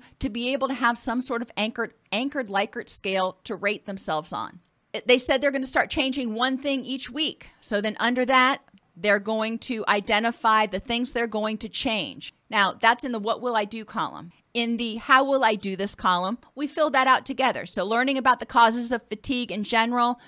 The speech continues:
I might put in there, um, review the handouts provided by Doctor Snipes. Due by, that would be a week from now. And what reward are they gonna give themselves when they do it?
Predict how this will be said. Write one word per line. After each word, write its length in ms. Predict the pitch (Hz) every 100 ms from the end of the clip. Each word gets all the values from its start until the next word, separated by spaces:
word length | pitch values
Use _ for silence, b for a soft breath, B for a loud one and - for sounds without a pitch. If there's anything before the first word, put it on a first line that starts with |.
| B B -
I 120 | 214
might 360 | 226 220 214
put 280 | - 240 220
in 240 | 214 220 214
there, 340 | 208 202 208 B B B
um, 520 | 196 196 190 180 180 190 _ b
review 380 | 208 214 220 262
the 100 | 247
handouts 600 | 220 226 220 214 208 -
provided 460 | - 202 190 196 180
by 140 | 170
Doctor 320 | 175 185 196
Snipes. 540 | - 202 151 - - - -
Due 300 | 165 220 262
by, 480 | 214 190 196 196 233 _ _ - -
that 120 | 175
would 140 | 202
be 100 | 196
a 80 | 170
week 300 | 170 208 -
from 200 | 190 170
now. 360 | 156 151 269 - b b b -
And 480 | 220 220 214 214 -
what 280 | 202 262 269
reward 460 | 330 240 294 302 254
are 80 |
they 160 | 233 233
gonna 160 | 226 214
give 240 | 220 233
themselves 720 | 233 226 - 208 208 202 - b b
when 400 | 175 214 220 202
they 180 | 196
do 280 | 170 180 151
it? 140 | 80